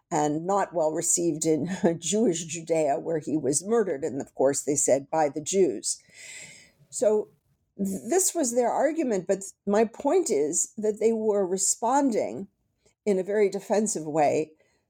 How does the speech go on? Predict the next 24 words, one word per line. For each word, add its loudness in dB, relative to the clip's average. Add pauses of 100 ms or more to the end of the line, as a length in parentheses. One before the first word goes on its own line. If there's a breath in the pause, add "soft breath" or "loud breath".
to 2
the 8
claims -2 (320)
made 0
by 4
Jewish 0
scholars -2 (240)
to 4
contextualize 0
Jesus 0
and -4
demonstrate 0 (400)
that 2
he -2
was 2
not 0
a -4
singular, 2
unique 0 (340)
figure 2
who -2
said 0
something -4
new, 0